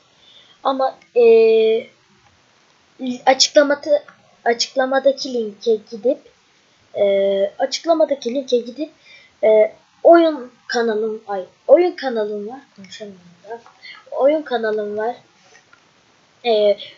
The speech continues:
o linke tıklayarak o k-, kanalıma gidebilirsiniz. İsterseniz kanalıma abone olmayı, olursanız beni çok mutlu etmiş olursunuz arkadaşlar. Ve,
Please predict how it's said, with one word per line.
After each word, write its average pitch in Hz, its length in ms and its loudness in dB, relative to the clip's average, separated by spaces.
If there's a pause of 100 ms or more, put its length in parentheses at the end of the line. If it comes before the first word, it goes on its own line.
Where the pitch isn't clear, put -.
(140)
o 294 100 6
linke 262 280 -2
tıklayarak 240 500 -4 (260)
o 311 140 2
k-, - 80 -16 (120)
kanalıma 254 440 -4
gidebilirsiniz. 233 800 -4 (460)
İsterseniz 285 720 -2
kanalıma 269 460 -6
abone 262 280 -6
olmayı, 262 720 -8 (800)
olursanız 269 800 0
beni 247 160 -10
çok 269 240 -4
mutlu 226 240 -12
etmiş 226 340 -10
olursunuz 214 460 -14
arkadaşlar. 214 640 -10 (720)
Ve, 233 180 2